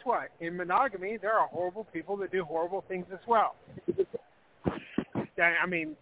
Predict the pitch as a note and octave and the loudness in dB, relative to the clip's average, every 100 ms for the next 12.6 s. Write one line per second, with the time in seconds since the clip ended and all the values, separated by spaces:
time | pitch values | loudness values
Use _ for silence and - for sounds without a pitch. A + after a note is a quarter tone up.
0 | - F#3 E3+ D#3+ E3+ - - _ _ _ | 2 4 4 0 -2 -6 -20 _ _ _
1 | A3 G3+ F3 F3 A#3+ B3+ A3 A3 A3+ A#3+ | 4 4 4 0 -2 -2 2 4 4 2
2 | - G3 - G#3+ A#3+ A#3+ _ _ _ _ | -4 -8 -4 -2 -2 -4 _ _ _ _
3 | _ _ _ - F3 F3 F3 F3+ E3 - | _ _ _ 0 2 2 0 -2 -4 0
4 | G#3+ G#3 G3 F#3 F3+ - F3 D3+ E3 D3+ | 2 2 2 2 2 -4 -6 -4 -6 -2
5 | D3+ E3+ E3+ - C#3+ - D#3 - D#3 - | 0 0 -4 -16 -18 -14 -14 -14 -18 -2
6 | G3+ E3 B2+ C#3+ - - - - _ _ | 2 2 2 -6 -6 -10 -10 -14 _ _
7 | _ _ _ _ _ - E3+ F3+ D#3+ - | _ _ _ _ _ -4 -2 -2 -6 0
8 | F3 D3+ C3+ C3 C#3 D3 D#3 D#3+ F3 - | 0 0 -4 -4 -4 -4 -6 -6 -6 -6
9 | E3+ D3 C3+ C3+ D3 E3+ - - - _ | -6 -6 -8 -6 -4 -6 -12 -20 -20 _
10 | _ _ _ _ _ A3+ A#3 A3+ A3+ - | _ _ _ _ _ 6 6 4 -4 -12
11 | _ _ G#3 F#3+ F3+ E3 G#3 G3+ - _ | _ _ 4 6 4 2 -2 -2 -8 _
12 | - E3 E3 E3 F3+ B3 | -20 -2 0 2 0 -2